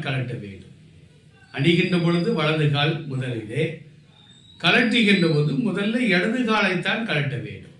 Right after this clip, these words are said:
செருப்பாக இருக்கட்டும், ஷூவாக இருக்கட்டும். நீ தக்குனில் யும்னா அவ்வலகுமா துன் அலு வ ஆஹருகுமா துன் சகு.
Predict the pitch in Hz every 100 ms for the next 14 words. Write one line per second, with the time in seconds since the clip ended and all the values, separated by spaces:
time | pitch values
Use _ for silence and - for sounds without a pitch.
0 | - 151 160 156 156 139 135 127 123 117
1 | 170 202 - 190 190 156 143 131 110 -
2 | 92 - - - - - - - - -
3 | - - - - - - - 139 156 143
4 | 180 175 254 233 233 196 165 196 214 214
5 | 226 233 151 151 151 196 175 165 139 135
6 | 147 151 - - - 143 135 - 120 120
7 | 135 135 135 - - - - 131 131 160
8 | 220 233 208 180 151 131 123 131 202 -
9 | 135 120 117 - -